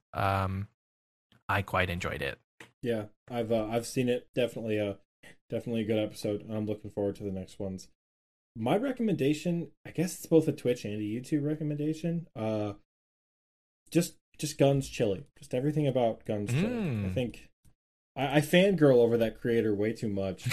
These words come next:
Speaker 2: But,
Speaker 1: <laughs>
Speaker 2: uh, a couple weeks ago, I had to quarantine after my buddy's wedding 'cause I wasn't sure about covid 'cause it was, like, a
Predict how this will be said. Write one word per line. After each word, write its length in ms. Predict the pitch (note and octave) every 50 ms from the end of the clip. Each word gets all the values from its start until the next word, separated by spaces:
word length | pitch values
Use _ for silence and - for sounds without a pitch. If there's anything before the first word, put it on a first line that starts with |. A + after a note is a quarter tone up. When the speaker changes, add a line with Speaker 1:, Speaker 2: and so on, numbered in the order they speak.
| - - -
Speaker 2:
But, 340 | F3+ - G#2+ E3 D3 - B2+
Speaker 1:
<laughs> 40 |
Speaker 2:
uh, 220 | C3+ G2+ G2+ G2+ G#2 - - - - - _ _ _ _ _ _ _ _ _ _ _ _ _
a 120 | B2 A#2+
couple 300 | A#2+ - D3 C#3+ E3+ D#3+ B2
weeks 260 | C3 C3+ C3+ - -
ago, 300 | C3 C3 B2 A#2 G#2+ G#2+
I 80 | A2+
had 180 | G#2+ A2+ B2 G#2+
to 40 | A2+
quarantine 680 | A2 - D#3 D#3+ D#3+ B2+ A2 G#2 A2 G#2 G#2 G2+ G2+ G#2 - _ -
after 260 | A#2 A2 A2 - -
my 100 | A#2+ A2
buddy's 360 | G2+ G2 G#2+ G2+ G2+ G2+ -
wedding 340 | - D3 D3 C#3 B2+ A#2 A2
'cause 200 | - A#2+ A2 G#2+
I 60 | G#2+ G#2
wasn't 380 | G2+ G#2+ A2 A2 G#2 A2 F2
sure 420 | - - - A2+ G#2 G#2 G2+ G2+ G2+
about 400 | - G#2 G2 G2 F#2+ F#2+ F#2 -
covid 460 | - - E3+ F3 B2 G#2+ G#2 G#2 G2 G2
'cause 120 | - G#2+
it 60 | A2
was, 120 | A2 G#2 G2+
like, 140 | A2 G#2 -
a 280 | G#2 G2+ G2 F#2+ F#2+ -